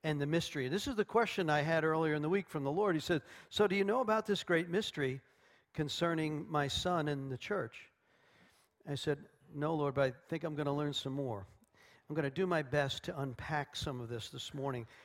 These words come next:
because I believe if we really get a hold of this, it'll do something, uh, to us. So, Lord, I just ask you to get me out of the way and utilize your word and your power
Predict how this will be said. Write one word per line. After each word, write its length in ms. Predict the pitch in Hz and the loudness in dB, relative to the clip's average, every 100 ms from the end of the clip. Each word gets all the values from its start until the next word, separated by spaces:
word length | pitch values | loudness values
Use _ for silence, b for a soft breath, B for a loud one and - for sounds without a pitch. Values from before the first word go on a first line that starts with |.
| B | B
because 260 | - 147 143 - - | -2 0 0 -4 -8
I 120 | 151 | -4
believe 400 | 139 165 226 175 | 0 2 2 0
if 160 | 151 156 | -2 -2
we 100 | 143 | -4
really 380 | 131 180 220 | -2 -2 0
get 180 | 202 190 | 0 0
a 40 | 165 | 2
hold 220 | 196 208 | 0 4
of 80 | 151 | 4
this, 280 | 139 131 - B B 170 | 4 0 -8 B B 2
it'll 160 | 160 | 2
do 240 | 131 160 180 | 4 0 0
something, 500 | - 139 - 120 107 - _ 151 | 0 -2 -2 -8 -10 -16 _ -10
uh, 140 | 117 117 | -10 -8
to 120 | 143 | -8
us. 80 | 123 | -6
So, 120 | 160 | -2
Lord, 260 | 165 185 156 B B B - | 2 2 0 B B B -2
I 80 | |
just 160 | 214 180 | 0 4
ask 280 | 175 170 - | 2 2 -2
you 60 | |
to 100 | 160 | -2
get 200 | 131 196 | -2 0
me 100 | 202 | 2
out 120 | 190 175 | 4 4
of 40 | |
the 100 | 160 | 2
way 360 | 139 135 135 - | 2 2 0 -2
and 260 | 139 131 214 226 | -6 -6 -12 -16
utilize 680 | 160 190 190 156 131 135 - | -6 0 2 2 0 -2 -4
your 140 | 147 | -4
word 420 | 147 139 131 127 - | -2 0 0 -2 -6
and 140 | 131 | -6
your 100 | 123 | -8
power 540 | 135 143 131 127 127 | -4 -4 -2 -4 -6